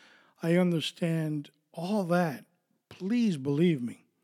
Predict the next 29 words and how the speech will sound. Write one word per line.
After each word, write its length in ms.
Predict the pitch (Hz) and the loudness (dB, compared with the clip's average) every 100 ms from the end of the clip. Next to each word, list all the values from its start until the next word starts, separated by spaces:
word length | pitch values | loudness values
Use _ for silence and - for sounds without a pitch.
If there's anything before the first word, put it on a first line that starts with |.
| _ _ _ _ _ _ - | _ _ _ _ _ _ -4
Uh, 160 | 156 180 | 0 4
even 260 | 190 214 | 4 4
the 140 | 156 151 | 2 0
association 880 | 139 175 160 131 156 170 160 165 147 | 0 0 0 0 2 2 0 -2 -2
that 220 | 143 131 | -4 -4
I'm 420 | 143 143 139 127 - _ _ _ _ _ | -4 -4 -4 -6 -10 _ _ _ _ _
currently 400 | - 185 185 143 | -2 2 2 2
starting 400 | 143 - 160 143 | -2 0 0 0
up 180 | 156 180 | -2 -2
again 440 | 156 139 139 139 - _ _ - | -4 -4 -4 -6 -10 _ _ -6
and 260 | 156 139 | -2 -2
as 300 | 131 143 120 | -4 -8 -6
leader, 400 | 143 175 160 135 - _ _ _ - | -2 0 0 -4 -10 _ _ _ -8
and, 340 | 175 151 147 139 | -2 0 0 -2
uh, 280 | 143 143 131 131 | -2 -2 -6 -4
I 80 | |
was 260 | 139 139 131 | -2 -2 -4
associated 960 | - - 156 - 151 147 135 147 135 151 | -6 -2 -2 -2 -4 -4 -4 -10 -10 -4
with 200 | 156 151 | -4 -4
for 100 | 139 | -8
many, 340 | 131 139 143 | -6 -4 -4
many 240 | 139 135 | -4 -4
years, 300 | 127 143 175 | -4 -2 -4
the 80 | 160 | -4
Latino 400 | 127 127 - 143 | -10 -10 -6 -6
Officers 560 | 131 143 151 - 131 - _ _ _ _ - | -6 -8 -10 -12 -14 -16 _ _ _ _ -12
Association 720 | - 160 123 151 147 127 143 | -4 -2 -2 -2 -4 -4 -6
of 100 | 123 | -6
Florida. 500 | - 143 202 147 117 | -6 -2 -2 -4 -10